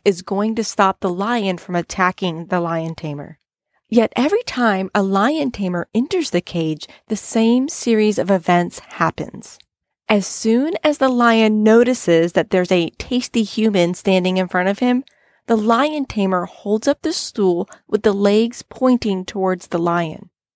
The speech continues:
In response, once the stool is raised, the lion stops and stands still. Then once the lion starts to move again, the lion tamer cracks the whip on the floor. And once again,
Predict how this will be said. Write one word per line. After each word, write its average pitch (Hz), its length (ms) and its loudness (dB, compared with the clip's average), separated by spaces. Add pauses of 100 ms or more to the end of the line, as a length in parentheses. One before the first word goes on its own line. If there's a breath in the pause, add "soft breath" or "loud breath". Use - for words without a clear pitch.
In 208 240 4
response, 233 840 0 (300 soft breath)
once 226 380 -4
the 349 100 -8
stool 262 400 -6
is 214 160 -4
raised, 214 500 2
the 208 200 4
lion 233 520 2
stops - 680 -2 (180)
and 202 160 0
stands 196 640 -4
still. - 520 -6 (480)
Then 214 240 2
once 214 320 0
the 392 80 -4
lion 339 320 -4
starts 254 380 -2
to 254 100 -4
move 277 240 2
again, 165 500 -2 (220 soft breath)
the 226 100 2
lion 294 480 -2
tamer 190 380 2
cracks - 480 -2
the 269 100 -4
whip 214 300 0
on 175 220 -2
the 165 80 -6
floor. - 580 -6 (480)
And 196 160 0
once 180 180 -2
again, 220 480 0